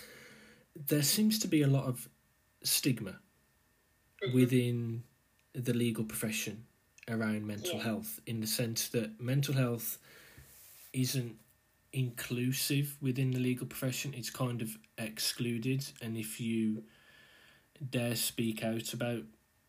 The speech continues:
Speaker 1: mental health difficulties within the legal profession, you will either be perceived as inferior to your peers or weak.
Speaker 2: Yeah.
Speaker 1: Um, and that clearly needs to change, and is something that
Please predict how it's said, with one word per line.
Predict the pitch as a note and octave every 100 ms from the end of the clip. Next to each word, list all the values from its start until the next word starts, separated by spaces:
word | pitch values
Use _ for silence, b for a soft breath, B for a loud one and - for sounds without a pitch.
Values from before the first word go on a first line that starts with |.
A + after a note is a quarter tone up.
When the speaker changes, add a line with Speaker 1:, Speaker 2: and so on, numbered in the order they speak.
| _ _ _ - -
Speaker 1:
mental | A#2+ A2+ -
health | A2+ A2+ A2 -
difficulties | A2 - - A2+ - A2
within | A2 A2 A2
the | G#2+
legal | A2 A2 G#2+
profession, | A#2+ - A#2 - B2+
you | A2+ G#2+
will | G#2+
either | G#2+ G#2 G#2+
be | G#2+
perceived | G2+ - - - G#2+ G2+ G2+ G2+ - - A2
as | G#2 G2 -
inferior | A2 G2 - A#2+ A2 G#2+
to | -
your | G#2 G2+
peers | - G#2+ G2+ G2 -
or | G#2+
weak. | G2 F#2 - - - _ _ _ _ _ _ _ - _ -
Speaker 2:
Yeah. | A#2 A2 G#2
Speaker 1:
Um, | G#2 G2 B B B B B B -
and | B2 A#2+
that | D3+ C#3+ -
clearly | C#3+ C3 A#2+
needs | A#2 A2+ G#2+
to | -
change, | A2+ A#2 G#2+ A2 G#2+
and | A#2
is | G#2
something | - A#2 A2 - A2 G#2+
that | G#2+ -